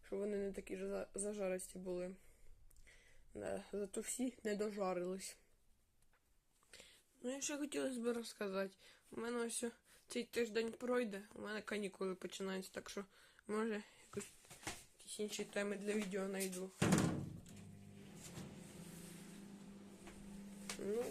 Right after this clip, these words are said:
воно вже почало ними пахнути трохи.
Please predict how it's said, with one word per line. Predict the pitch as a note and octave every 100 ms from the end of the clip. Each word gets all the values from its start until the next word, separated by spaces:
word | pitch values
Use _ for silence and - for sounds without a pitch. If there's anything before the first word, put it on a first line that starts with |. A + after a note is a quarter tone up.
| C#4+ - - - - - - - - - - -
воно | G#3+ G#3+ G#3
вже | G#3
почало | G#3 G3+ G#3 G3+
ними | G3+ G#3 G#3+
пахнути | G3 G3 G3 G3 F#3
трохи. | - F#3+ -